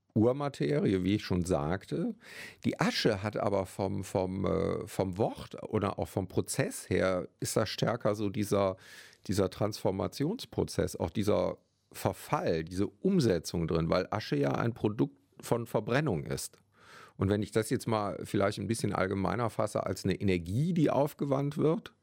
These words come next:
um das eine in das andere zu verwandeln, dann, äh, zeigt mir die Asche noch stärker als der Staub, äh, so dieses Vergehen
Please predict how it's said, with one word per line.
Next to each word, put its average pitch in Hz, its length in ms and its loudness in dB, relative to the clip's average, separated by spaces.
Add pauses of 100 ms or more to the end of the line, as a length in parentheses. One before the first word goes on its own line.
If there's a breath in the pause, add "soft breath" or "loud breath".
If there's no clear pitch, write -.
(140)
um 101 240 0 (280)
das - 200 0
eine 117 360 0
in 110 180 -2
das 98 140 2
andere 123 360 2
zu 120 140 -4
verwandeln, 117 680 0 (580 loud breath)
dann, 110 440 0
äh, 104 260 2
zeigt - 300 -2
mir 113 120 2
die 101 180 -6 (140)
Asche 143 380 0
noch 131 240 0
stärker 135 840 -2
als 120 240 -2
der 104 140 2
Staub, 117 640 0 (640 soft breath)
äh, 113 240 4 (340)
so 113 160 4
dieses 104 360 2
Vergehen 110 680 2